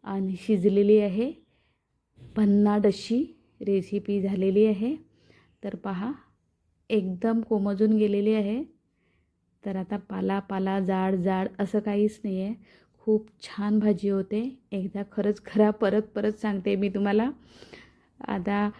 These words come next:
खाल्ली आम्ही, पण आता बघते व्हिडिओ मी जेव्हा एडिटिंग करते तेव्हा, तेव्हा अजून माझ्या तोंडात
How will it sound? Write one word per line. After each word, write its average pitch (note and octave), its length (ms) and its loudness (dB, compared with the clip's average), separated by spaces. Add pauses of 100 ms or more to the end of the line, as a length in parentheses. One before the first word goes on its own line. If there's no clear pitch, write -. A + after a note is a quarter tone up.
(260)
खाल्ली A3 380 8
आम्ही, A#3 340 2 (420)
पण A3+ 140 0
आता G#3 140 0
बघते G#3 500 2
व्हिडिओ A#3 460 4
मी A3 380 2 (1300)
जेव्हा G#3 400 6
एडिटिंग G#3 440 6
करते G3 320 -4
तेव्हा, G3 300 -2 (640)
तेव्हा G#3+ 300 2
अजून G#3+ 280 4
माझ्या A3 220 4
तोंडात G3+ 280 0